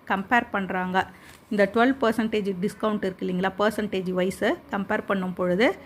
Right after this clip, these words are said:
டுவெல்லுக்குள்ளே இருக்கு. அதனால பத்து பர்சன்டேஜ் நம்ம மேக்கிங் சார்ஜஸ் பே பண்ணிட்டு,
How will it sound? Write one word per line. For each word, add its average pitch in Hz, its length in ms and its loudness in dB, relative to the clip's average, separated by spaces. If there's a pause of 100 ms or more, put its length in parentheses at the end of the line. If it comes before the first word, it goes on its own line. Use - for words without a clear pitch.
(300)
டுவெல்லுக்குள்ளே 262 720 2
இருக்கு. 190 200 -6 (120)
அதனால 208 360 2 (160)
பத்து 226 220 -2 (100)
பர்சன்டேஜ் 214 600 -2 (400)
நம்ம 190 300 4 (1000)
மேக்கிங் 254 380 4
சார்ஜஸ் 185 400 -2
பே 196 80 0 (120)
பண்ணிட்டு, 190 300 -2